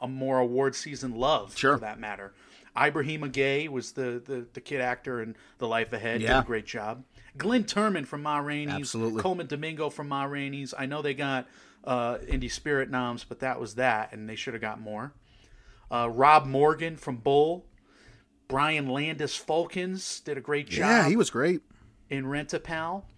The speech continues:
Speaker 1: Bill Burr from The King of Staten Island and Bo Burnham from Promising Young Woman, they got a lot of love in the rest of their careers and, and in terms of their reception and the audience and the,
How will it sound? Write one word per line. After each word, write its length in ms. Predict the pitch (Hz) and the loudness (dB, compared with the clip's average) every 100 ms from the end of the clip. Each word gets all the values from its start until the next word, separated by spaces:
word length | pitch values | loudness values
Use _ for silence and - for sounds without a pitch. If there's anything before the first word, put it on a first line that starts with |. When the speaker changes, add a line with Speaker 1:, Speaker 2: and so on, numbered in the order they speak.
| - - - - - | -20 -20 -20 -20 -6
Speaker 1:
Bill 260 | 123 240 285 | 8 8 8
Burr 340 | 170 196 190 | 6 6 6
from 160 | 185 165 | 2 -4
The 80 | 139 | -2
King 240 | 180 170 | -4 -4
of 60 | 147 | -4
Staten 320 | 170 156 147 | -4 -4 -2
Island 360 | 156 151 147 127 | -2 -2 -2 -2
and 140 | 107 | 2
Bo 180 | 151 151 | 4 4
Burnham 400 | 143 147 143 135 | 4 2 2 -4
from 180 | - 113 | -8 -8
Promising 460 | 135 131 127 143 | -4 -4 -4 -6
Young 220 | 131 131 | -6 -4
Woman, 360 | 127 131 131 123 | -2 -2 -2 -2
they 100 | 135 | -2
got 180 | 175 180 | -2 -2
a 60 | |
lot 240 | 151 160 143 | 0 0 0
of 100 | 120 | 0
love 320 | 131 147 127 | 2 2 -2
in 100 | 120 | -4
the 80 | 110 | -4
rest 360 | 120 147 - | -4 -4 -4
of 80 | 151 | -4
their 240 | 151 143 143 | -2 -2 -4
careers 680 | - 147 147 147 147 135 | -8 -4 -2 0 -2 -4
and, 140 | 127 127 | -10 -10
and 220 | 135 123 | -8 -10
in 100 | 127 | -10
terms 260 | 143 143 127 | -8 -8 -6
of 40 | |
their 140 | 139 139 | -4 -2
reception 640 | 131 143 135 - 139 131 | -4 -4 -6 -6 -8 -6
and 120 | 127 | -6
the 120 | 131 | -4
audience 440 | 131 135 131 127 - | -2 -2 -4 -8 -12
and 120 | |
the, 80 | 131 | -12